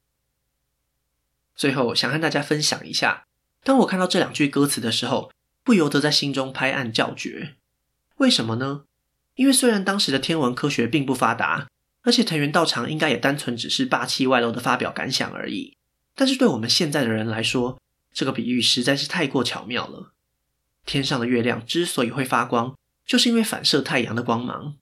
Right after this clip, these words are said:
这不就是藤原氏摄关政治最完美的诠释吗？在日本人民心中，代表着太阳的天皇逐渐消失在政治舞台的中心，就好像步入了黑夜。也正是在这个时候，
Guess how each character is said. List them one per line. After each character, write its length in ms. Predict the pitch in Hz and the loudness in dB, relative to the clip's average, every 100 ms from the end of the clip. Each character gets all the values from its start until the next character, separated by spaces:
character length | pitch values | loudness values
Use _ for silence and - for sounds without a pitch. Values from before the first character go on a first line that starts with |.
| _ _ _ _ _ | _ _ _ _ _
这 140 | - | 2
不 100 | 247 | 4
就 120 | 214 214 | 4 2
是 80 | |
藤 180 | 208 151 | 2 0
原 140 | 135 139 | 0 2
氏 180 | 175 | 2
摄 180 | 160 185 | 4 4
关 200 | 156 151 | 4 2
政 160 | 156 147 | 0 -2
治 180 | 147 127 | 0 0
最 140 | 170 | 2
完 200 | 131 117 | 2 0
美 160 | 165 117 | 0 -2
的 80 | |
诠 220 | 117 - 123 | -2 -4 0
释 220 | - 135 | 0 2
吗？ 320 | 117 113 117 _ _ _ _ _ _ _ _ _ _ _ | 0 -2 -6 _ _ _ _ _ _ _ _ _ _ _
在 140 | - | 0
日 140 | 139 131 | 2 2
本 180 | 113 | -2
人 140 | 107 113 | -2 -2
民 160 | 117 | -2
心 200 | 120 127 | -2 -4
中， 320 | 127 127 127 - _ _ _ | -2 -2 -2 -8 _ _ _
代 140 | 254 | 2
表 160 | 180 - | 2 0
着 80 | 120 | 0
太 160 | 165 | 0
阳 140 | 139 117 | 0 -2
的 60 | |
天 200 | 120 147 | -2 -4
皇 340 | 139 110 110 - | -2 -4 -4 -8
逐 200 | - 143 | -4 0
渐 160 | 202 | 2
消 180 | 165 156 | 2 2
失 140 | 151 143 | 0 0
在 140 | 151 | 0
政 180 | 165 139 | 0 -2
治 180 | - 123 | 0 0
舞 120 | - | -2
台 160 | - | -6
的 80 | 117 | -4
中 200 | 117 127 | -2 0
心， 300 | 120 120 120 - _ _ _ | 2 0 -4 -12 _ _ _
就 120 | 240 | 0
好 140 | 233 | 2
像 200 | - 143 | 0 -2
步 220 | 143 160 135 | 0 0 0
入 140 | 127 | 0
了 100 | 113 | -4
黑 220 | 113 135 | -6 -8
夜。 400 | 123 123 123 - _ _ _ _ _ _ | -6 -4 -4 -8 _ _ _ _ _ _
也 120 | 120 | -4
正 220 | 117 180 | 2 2
是 140 | 147 139 | 2 2
在 100 | 123 | 2
这 100 | 127 | 0
个 80 | |
时 200 | 117 - | 0 -2
候， 280 | - 127 - | -2 -2 -4